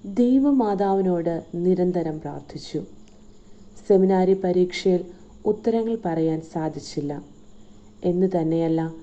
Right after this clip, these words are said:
ചോദ്യങ്ങളുടെ അർത്ഥം പോലും മനസ്സിലാക്കാൻ കഴിഞ്ഞില്ല.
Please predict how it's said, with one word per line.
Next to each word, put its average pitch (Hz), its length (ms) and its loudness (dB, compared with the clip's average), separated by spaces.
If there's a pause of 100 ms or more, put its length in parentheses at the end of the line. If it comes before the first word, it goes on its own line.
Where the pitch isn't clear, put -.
(420)
ചോദ്യങ്ങളുടെ 208 600 2
അർത്ഥം 202 420 -6
പോലും 190 280 2
മനസ്സിലാക്കാൻ 165 720 -6 (140)
കഴിഞ്ഞില്ല. 147 520 -8